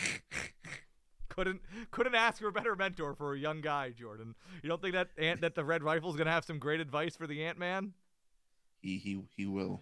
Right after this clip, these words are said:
Speaker 1: He's gonna be
Speaker 2: I
Speaker 1: like,
Speaker 2: mean,
Speaker 1: he's
Speaker 2: I,
Speaker 1: gonna be like,
Speaker 2: I ignored Andy Dalton his entire time as a starter, but when, as soon as he <laughs> became a
Speaker 1: <laughs> You're
Speaker 2: backup,
Speaker 1: all in.
Speaker 2: biggest
Speaker 1: Baby.
Speaker 2: fan.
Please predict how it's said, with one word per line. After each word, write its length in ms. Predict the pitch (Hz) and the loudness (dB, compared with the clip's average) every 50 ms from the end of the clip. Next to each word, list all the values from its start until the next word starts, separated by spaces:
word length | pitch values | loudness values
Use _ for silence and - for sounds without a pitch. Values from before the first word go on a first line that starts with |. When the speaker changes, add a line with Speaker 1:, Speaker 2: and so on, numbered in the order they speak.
| - - | -8 -8
Speaker 1:
He's 140 | 151 151 | -6 -2
gonna 160 | 139 180 180 156 | 0 0 0 2
be 120 | 165 170 | 2 2
Speaker 2:
I 20 | |
Speaker 1:
like, 160 | 165 165 156 101 | 4 4 4 4
Speaker 2:
mean, 80 | 90 | 4
Speaker 1:
he's 80 | - 98 | 4 6
Speaker 2:
I, 20 | 110 | 6
Speaker 1:
gonna 100 | 107 147 | 6 4
be 100 | 160 160 | 2 4
like, 120 | 160 151 | 8 8
Speaker 2:
I 40 | 107 | 10
ignored 380 | 117 120 120 120 120 117 120 | 10 10 10 8 10 10 10
Andy 260 | 113 113 117 113 113 113 | 10 10 10 10 8 8
Dalton 320 | 113 113 107 107 101 101 | 8 8 6 6 4 2
his 220 | 101 104 101 98 95 | 2 0 0 0 0
entire 400 | 95 95 - 117 113 110 110 113 | 0 0 2 6 6 8 8 6
time 360 | 113 - - 113 110 110 113 | 4 2 0 2 4 4 4
as 180 | 104 101 98 - | 4 4 2 2
a 60 | 98 | 0
starter, 380 | - - - 104 110 117 113 113 | 0 0 2 4 6 6 6 6
but 120 | 95 95 95 | 6 4 2
when, 140 | 98 101 | 2 2
as 80 | 104 - | 4 4
soon 160 | - 120 120 | 4 6 6
as 100 | 120 117 | 4 4
he 80 | 117 123 | 2 0
<laughs> 40 | 117 | 0
became 420 | 117 - - - - - 135 - | 0 -2 -2 0 2 2 2 4
a 60 | - - | 4 4
Speaker 1:
<laughs> 0 | |
You're 80 | 226 | 8
Speaker 2:
backup, 420 | - - 95 98 101 - - 170 185 | 10 10 10 10 10 8 4 2 4
Speaker 1:
all 240 | 180 180 180 170 | 4 4 4 4
in. 340 | 165 170 165 151 139 123 113 - - 147 160 160 165 165 165 147 - - | 4 2 2 0 -2 -6 -10 -14 -16 -14 -12 -10 -8 -8 -8 -4 2 6
Speaker 2:
biggest 360 | 110 113 - 120 - - - | 6 8 8 6 6 6 4
Speaker 1:
Baby. 120 | 117 101 | 4 4
Speaker 2:
fan. 280 | 101 98 98 98 110 | 4 4 2 2 -2